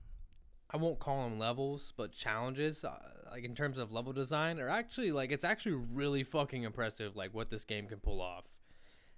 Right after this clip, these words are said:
Like, there was, like, a puzzle Alan had to do where he had to get, like, this power-up that we were never told about, and, but we needed it, and we had to look up a walkthrough because apparently we needed it.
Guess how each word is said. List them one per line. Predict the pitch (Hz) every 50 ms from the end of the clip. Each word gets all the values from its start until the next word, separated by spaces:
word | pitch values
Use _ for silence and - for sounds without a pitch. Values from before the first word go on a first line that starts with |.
| - -
Like, | - 107 107 98 85 101 120
there | 139 139
was, | 139 131 127
like, | 120 107
a | 101
puzzle | - - - 120 120 117 127 120 123 117
Alan | 120 120 120 120
had | 123 127 120 113
to | 117
do | 117 120 120 120 120 120 120 120 - - - - - - - - _ _
where | - 107 110 107 107 104 101 104
he | 117 117
had | 113 107 104 110
to | 107
get, | 101 - 117 107 - -
like, | 101 104 - -
this | 101 95 - - - - - - - -
power-up | - 120 117 120 123 123 127 127 123
that | 135 117 107 - - - - - - _ -
we | 143 131
were | 120 117
never | 113 120 123 127 127
told | - 131 123 123 120
about, | 120 120 120 120 117 123 127 - - - - - - - - - - - - - -
and, | 113 113 107
but | 113 110
we | 117 120
needed | 123 127 127 123 113 117 113 120
it, | 120 113
and | 110 117
we | 110
had | 120 113
to | 110
look | 110 120 117 -
up | - -
a | -
walkthrough | 117 117 117 117 110 - - - 110 110 110 107
because | 117 - 113 107 104
apparently | 101 - 113 113 117 117 117
we | 117 120
needed | 117 120 113 110 101 101 101
it. | 107 - -